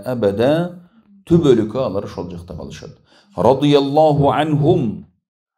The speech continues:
Алла Таала алардан да ыраазы болду. Ва раду анху, алар да Алладан ыраазы болушат. Залика лиман хашия рабба, мына ушул айтылган жакшы сыйлык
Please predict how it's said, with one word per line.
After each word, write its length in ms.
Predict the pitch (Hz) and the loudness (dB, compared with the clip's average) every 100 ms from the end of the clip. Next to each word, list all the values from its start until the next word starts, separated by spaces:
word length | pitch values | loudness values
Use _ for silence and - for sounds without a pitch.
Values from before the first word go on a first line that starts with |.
| _ _ - | _ _ -6
Алла 300 | 107 107 107 | 0 0 0
Таала 240 | 120 123 | 2 2
алардан 640 | 123 110 104 95 117 120 | 0 0 0 0 0 0
да 80 | 113 | 2
ыраазы 320 | 110 107 104 | 2 2 0
болду. 600 | 107 101 101 101 101 - - | -2 -2 -2 -2 -4 -14 -4
Ва 160 | 107 | 0
раду 400 | 127 101 110 123 | 0 0 0 2
анху, 680 | 113 135 147 139 185 202 - - | 2 2 0 2 0 0 -10 -8
алар 300 | 104 123 127 | -2 -2 -2
да 140 | 127 | -6
Алладан 460 | 127 110 92 90 98 | -6 -6 -6 -8 -8
ыраазы 300 | 92 85 82 | -8 -8 -8
болушат. 480 | 76 - - 82 - - _ _ _ _ _ _ | -10 -10 -16 -18 -20 -20 _ _ _ _ _ _
Залика 840 | 92 123 151 143 139 123 120 117 | 0 4 6 4 2 0 0 0
лиман 360 | 110 135 113 107 | 0 -2 -2 -4
хашия 400 | 131 120 113 104 | -8 -6 -4 -2
рабба, 500 | 120 123 160 156 151 - _ _ | -4 0 0 0 -8 -18 _ _
мына 140 | 107 | -8
ушул 180 | 107 107 | -2 0
айтылган 500 | 101 98 95 107 95 | 0 -2 -2 -2 0
жакшы 360 | 92 90 - 110 | -2 -4 -4 -6
сыйлык 580 | - 92 90 160 - | -4 -4 2 2 0